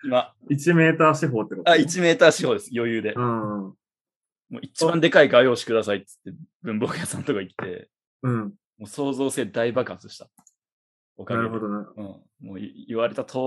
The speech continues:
Speaker 1: りになってしまっとる。
Speaker 2: おー。
Speaker 1: いや、そう。いや、だから今、マジでストレスのピークが本当に、はよ読みたい。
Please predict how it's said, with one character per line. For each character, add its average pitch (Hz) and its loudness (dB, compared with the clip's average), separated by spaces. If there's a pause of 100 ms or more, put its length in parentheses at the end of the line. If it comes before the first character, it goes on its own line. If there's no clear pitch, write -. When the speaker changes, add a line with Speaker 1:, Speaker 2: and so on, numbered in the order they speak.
Speaker 1:
り 107 -6
に 98 -8
な 95 -12
っ 90 -18
て - -20
し - -18
ま - -16
っ - -20
と 110 -18
る。 - -20 (1120)
Speaker 2:
お 87 -20 (180)
ー。 165 -20 (960)
Speaker 1:
い 113 -20
や、 101 -16
そ - -20 (280)
う。 113 -8
い - -4
や、 113 -4
だ 113 -6
か 120 -6
ら 110 -4
今、 110 -8
マ 120 -8
ジ 104 -12
で - -12
ス - -14
ト 143 -4
レ 110 -4
ス - -12
の 104 -10
ピ 120 -10
ー 104 -16
ク 98 -16
が 90 -14
本 95 -18
当 - -20
に、 92 -18
は 135 -10
よ 139 -4
読 113 -6
み 123 -6
た 104 -6
い。 - -18